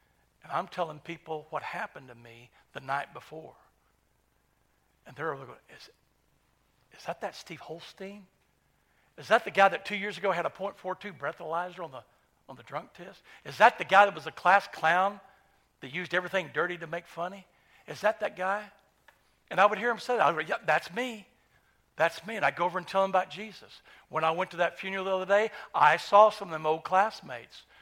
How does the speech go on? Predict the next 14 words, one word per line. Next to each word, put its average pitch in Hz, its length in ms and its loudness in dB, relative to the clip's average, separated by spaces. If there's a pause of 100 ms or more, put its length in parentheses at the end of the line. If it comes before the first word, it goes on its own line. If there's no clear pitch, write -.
(180)
who 180 140 -6
never 180 220 4
knew 220 220 -4
all 139 220 4
that. 117 320 -12 (840)
And 135 120 -14
they're 175 140 2
asking 175 300 2
me, 170 120 -10 (220)
"What 220 120 2
do 226 60 -2
you 233 200 -8
do, 180 260 -8
Holstein?" 160 800 -12